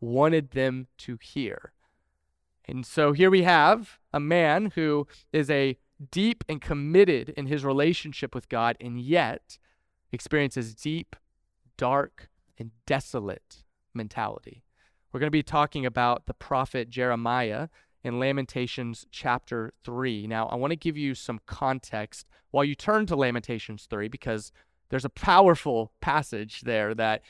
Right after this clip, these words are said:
you are going to need to read, if, especially if you don't understand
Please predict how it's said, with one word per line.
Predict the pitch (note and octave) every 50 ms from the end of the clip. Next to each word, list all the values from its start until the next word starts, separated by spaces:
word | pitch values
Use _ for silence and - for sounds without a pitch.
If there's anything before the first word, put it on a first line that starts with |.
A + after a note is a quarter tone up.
| _ _
you | - C#3+ D3+ D3+ D3+
are | - C#3 D3 C#3+
going | C3 C#3+ D#3+ F#3 F#3+ F#3+
to | D#3+ -
need | F3 D#3 D#3 D#3 C#3+ -
to | - C#3
read, | C3 C3+ D3+ C#3+ A#2+ G#2 G#2+ A2 C#3
if, | - B2 A#2+ A#2+
especially | A#2+ - - - - - D3+ F3+ - - - D#3+ C#3 C3+
if | B2+ A#2+ -
you | C#3+ D3+
don't | D3 E3 D#3 D3+ -
understand | C#3 C#3 B2+ C3 B2 - - - D3 C#3+ C#3 C3+ B2 A2+ A2+ A2 G#2+